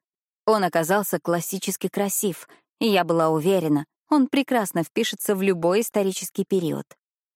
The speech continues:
Не могла же я постоянно держать себя в страхе и ненависти из-за того, что Николас может сделать в будущем. Так существовать нельзя.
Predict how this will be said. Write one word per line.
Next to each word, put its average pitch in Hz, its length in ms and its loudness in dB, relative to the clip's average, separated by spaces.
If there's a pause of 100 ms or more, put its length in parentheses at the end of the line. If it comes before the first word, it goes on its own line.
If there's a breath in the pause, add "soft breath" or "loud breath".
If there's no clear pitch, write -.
(240)
Не 202 140 4
могла 190 320 2
же 202 100 -2
я 170 140 2
постоянно 202 640 0
держать 165 360 0
себя 156 220 -2
в - 60 -14
страхе 175 480 -2
и 151 60 2
ненависти 160 640 0 (360 loud breath)
из-за 233 240 2
того, 233 260 0
что 226 220 -2
Николас 208 480 0
может 175 280 -2
сделать 185 420 0
в 185 60 -10
будущем. 196 580 -2 (480)
Так 165 220 0
существовать 160 680 0
нельзя. 180 360 0